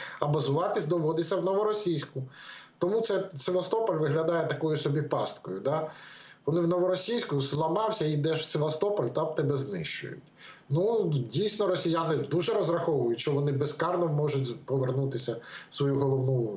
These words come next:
військово-морську базу. Але командувач військово-морських сил, е, Збройних сил України, адмірал Неєшпапа, прямо заявив, що, м, жодних домовленостей не топити російські військові кораблі в нашому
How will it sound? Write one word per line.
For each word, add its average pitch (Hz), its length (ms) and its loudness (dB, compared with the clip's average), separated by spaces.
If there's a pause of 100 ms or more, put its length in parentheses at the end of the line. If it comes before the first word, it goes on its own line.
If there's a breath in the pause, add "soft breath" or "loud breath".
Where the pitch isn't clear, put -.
(140)
військово-морську 120 720 0
базу. 101 380 -2 (280 loud breath)
Але 175 220 0
командувач 208 580 2
військово-морських 170 720 0
сил, 180 320 0 (480 loud breath)
е, 147 120 2
Збройних 170 440 2
сил 160 260 2
України, 151 580 0 (320 loud breath)
адмірал 156 520 2
Неєшпапа, 180 760 0 (580)
прямо 180 340 2
заявив, 156 480 2
що, 156 460 2
м, 135 360 2
жодних 180 420 2
домовленостей 143 880 2 (300 loud breath)
не 175 160 0
топити 143 500 0
російські 135 440 0
військові 127 440 0
кораблі 127 360 0
в 127 180 -2
нашому 156 500 -2